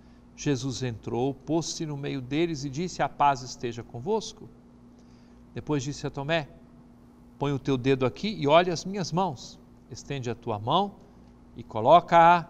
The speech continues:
no meu lado. E não sejas incrédulo, mas fiel." Tomé respondeu:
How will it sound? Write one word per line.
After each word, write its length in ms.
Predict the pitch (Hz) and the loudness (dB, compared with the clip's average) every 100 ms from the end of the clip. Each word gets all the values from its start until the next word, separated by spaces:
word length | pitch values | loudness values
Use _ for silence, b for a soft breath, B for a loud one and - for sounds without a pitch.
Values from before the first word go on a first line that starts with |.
| - | -10
no 100 | 123 | -8
meu 160 | 127 131 | -4 0
lado. 420 | 160 151 120 110 - - - - - - - - - - - | 2 2 -2 -12 -18 -20 -20 -20 -20 -20 -20 -20 -20 -20 -12
E 60 | 131 | -6
não 100 | 131 | -4
sejas 400 | - 165 151 151 | -2 -2 -2 -4
incrédulo, 680 | 165 - 123 127 123 131 120 | -6 -4 0 0 -2 -8 -10
mas 240 | 120 - | -12 -14
fiel." 320 | - 107 95 98 - - - - - - - - - B B B - | -14 -12 -12 -14 -20 -20 -20 -20 -20 -20 -20 -20 -20 B B B -8
Tomé 220 | 143 156 | 0 2
respondeu: 580 | 139 143 - 139 175 | 2 0 -4 2 2